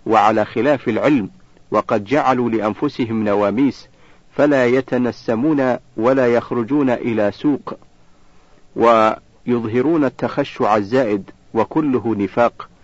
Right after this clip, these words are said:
وفيهم من يلبس الصوف تحت ثيابه، وربما لوح بكمه ليرى. وقد حكي عن طاهر بن الحسين أنه قال لبعض المتزهدين: "مذ، مذ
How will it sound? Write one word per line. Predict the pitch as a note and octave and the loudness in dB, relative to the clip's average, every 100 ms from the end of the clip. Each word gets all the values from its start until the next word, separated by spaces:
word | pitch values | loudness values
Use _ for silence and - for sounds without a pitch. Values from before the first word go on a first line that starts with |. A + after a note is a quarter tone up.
| - - - | -20 -20 -4
وفيهم | A2 A2+ E3+ D3 C#3+ C3 | 0 0 0 0 0 2
من | A#2+ G#2+ | 0 0
يلبس | C#3+ D3+ A#2+ - | 0 0 -2 -4
الصوف | B2 - - - | -8 -6 -4 -4
تحت | A#2 - - A#2 | -4 -6 -6 -6
ثيابه، | - A2 C3+ A2 G#2+ - - - _ | -4 0 0 0 -2 -6 -20 -20 _
وربما | - A2 D3+ C#3 C3+ B2+ | 0 2 2 0 2 2
لوح | A#2 D3+ C3 A#2+ - A2+ | 2 0 2 0 0 -2
بكمه | G#2+ - D3+ C3+ A#2+ A2+ | -4 -4 -4 -2 -2 -2
ليرى. | G#2 G#2+ C3 B2+ G#2 - - - - - | -2 0 0 2 0 -4 -20 -20 -16 -2
وقد | G#2+ B2 A#2 | -2 0 -2
حكي | A2 D#3 - C#3 | -2 -4 -2 0
عن | A2 A2+ A2 | 0 0 -2
طاهر | C#3 B2+ A#2+ A2 | -2 -2 -2 -4
بن | A2 | -4
الحسين | G2 - G#2 D3 D3+ A2 - | -6 -6 -4 0 0 0 -4
أنه | A2 A#2+ C3 A#2 - | -4 -2 -4 -4 -2
قال | C#3 A#2+ | -2 0
لبعض | G#2+ G#2+ B2 C#3 A#2 | -2 0 2 2 0
المتزهدين: | A2 G#2+ A2 G2+ G#2 G#2+ G#2 C#3 D3 - - - - _ | -4 -6 -8 -6 -6 -4 0 2 2 -2 -12 -20 -20 _
"مذ، | B2 C3+ A2+ - - | -2 -2 -4 -14 -4
مذ | C3 | -2